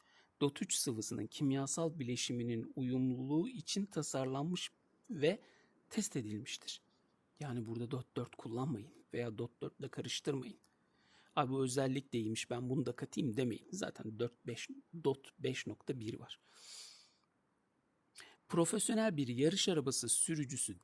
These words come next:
değilseniz, fren hidroliğindeki bir değişiklik muhtemelen fark edilmez. Sıvınızı değiştirirken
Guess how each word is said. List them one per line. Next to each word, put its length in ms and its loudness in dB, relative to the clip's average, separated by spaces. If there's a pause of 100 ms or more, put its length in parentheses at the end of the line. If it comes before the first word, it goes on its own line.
değilseniz, 840 2 (720)
fren 360 4
hidroliğindeki 880 2
bir 240 0
değişiklik 640 0 (640)
muhtemelen 840 2
fark 640 -4 (220)
edilmez. 840 4 (1400)
Sıvınızı 680 2
değiştirirken 800 2